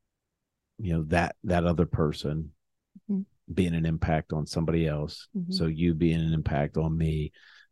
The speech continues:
Speaker 1: we being an impact on a community,
Speaker 2: Oh, yeah.
Speaker 1: that community, you know, town, city, whatever.
Speaker 2: Mm-hmm.
Speaker 1: Uh, and I think you can go into a lot of those places.
Speaker 2: Sure.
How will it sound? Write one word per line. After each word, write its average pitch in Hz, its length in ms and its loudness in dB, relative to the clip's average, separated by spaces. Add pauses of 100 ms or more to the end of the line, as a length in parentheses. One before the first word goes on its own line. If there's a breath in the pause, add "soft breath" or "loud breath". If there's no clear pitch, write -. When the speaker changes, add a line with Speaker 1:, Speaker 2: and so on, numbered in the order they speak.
Speaker 1:
we 90 180 4
being 85 460 4
an 78 100 0
impact 78 440 -2
on 78 160 0
a - 20 -6
community, 76 680 -2
Speaker 2:
Oh, - 40 -2
yeah. 175 180 -10 (520)
Speaker 1:
that 85 240 -4
community, 80 760 -2 (400)
you 82 120 -6
know, 62 80 -8 (160)
town, 80 400 -2
city, 78 260 -4
whatever. 78 540 0 (180 loud breath)
Speaker 2:
Mm-hmm. 180 260 -4 (320)
Speaker 1:
Uh, 80 420 0 (500)
and 95 400 0
I 95 80 2
think - 240 0
you 110 80 4
can 92 180 4
go 107 280 6
into 78 160 0
a 64 60 -4
lot 64 200 -4
of 53 80 -8
those 55 160 -10
places. - 300 -8
Speaker 2:
Sure. 202 360 -6